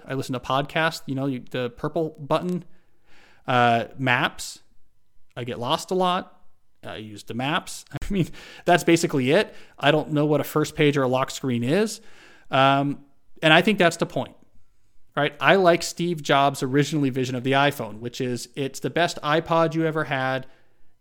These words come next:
and the best phone you ever had put together in one sleek device. Oh, and by the way, it has a map and can play some music, okay?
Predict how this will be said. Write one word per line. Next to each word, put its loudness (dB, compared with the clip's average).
and -2
the 0
best 0
phone 4
you 2
ever -2
had -6
put -2
together 2
in -2
one 2
sleek -4
device. -4
Oh, 6
and 2
by 4
the 0
way, 2
it -2
has -2
a -4
map -2
and -10
can -8
play -6
some -10
music, -12
okay? 0